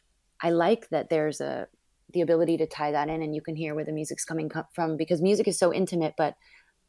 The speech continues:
it's, when you sit in for a writing session, you're kind of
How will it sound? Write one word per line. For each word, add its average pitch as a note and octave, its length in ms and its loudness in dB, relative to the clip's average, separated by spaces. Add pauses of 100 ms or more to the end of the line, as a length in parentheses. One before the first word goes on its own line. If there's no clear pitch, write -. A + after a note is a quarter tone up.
(380)
it's, - 400 0
when F#3+ 140 0
you F3+ 100 2
sit E3+ 200 2
in A#3 120 4
for F#3 160 4
a D#3+ 60 4
writing F3+ 300 2
session, D#3 500 -4
you're F3 480 2 (1120)
kind G#3 300 -2
of F3+ 160 2